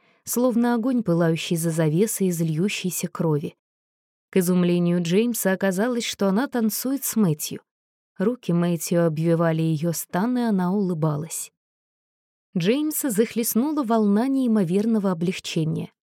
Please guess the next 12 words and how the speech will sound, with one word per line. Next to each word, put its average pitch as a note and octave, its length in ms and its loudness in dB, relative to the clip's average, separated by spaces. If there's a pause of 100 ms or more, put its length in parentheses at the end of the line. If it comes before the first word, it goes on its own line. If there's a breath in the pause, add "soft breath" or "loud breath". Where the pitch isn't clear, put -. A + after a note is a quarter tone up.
(280)
Значит, F3+ 540 0
он F3 120 4
не E3+ 120 2
сделал F3 500 0
ничего E3+ 420 0
плохого, D#3+ 560 -2 (340)
не A3+ 160 4
обидел G#3 480 2
ее. D3+ 400 -2 (400)
Это G3+ 280 0
было F3 220 -2
хорошо. E3 600 -4